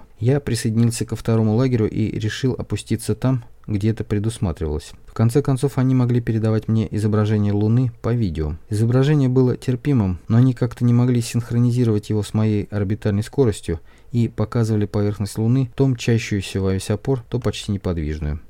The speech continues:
Что еще хуже, садиться мне предстояло на самом краю видимого с Земли диска, а потом двинуться на другую сторону.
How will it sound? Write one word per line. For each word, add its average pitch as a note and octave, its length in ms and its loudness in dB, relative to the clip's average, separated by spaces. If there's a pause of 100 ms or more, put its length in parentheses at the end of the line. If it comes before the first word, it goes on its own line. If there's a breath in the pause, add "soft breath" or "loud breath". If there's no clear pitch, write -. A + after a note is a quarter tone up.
Что - 200 2
еще B2 300 2
хуже, F2+ 440 -4 (120)
садиться A#2+ 460 -4
мне A2+ 160 4
предстояло A2 640 0
на G2+ 140 0
самом B2+ 360 0
краю A#2+ 360 0
видимого F#2 580 0
с E2+ 40 -4
Земли G2 340 -2
диска, G2+ 440 -6 (100)
а - 100 -4
потом B2 460 0
двинуться A#2+ 640 2
на A#2+ 160 4
другую C3 380 2
сторону. E2 540 -2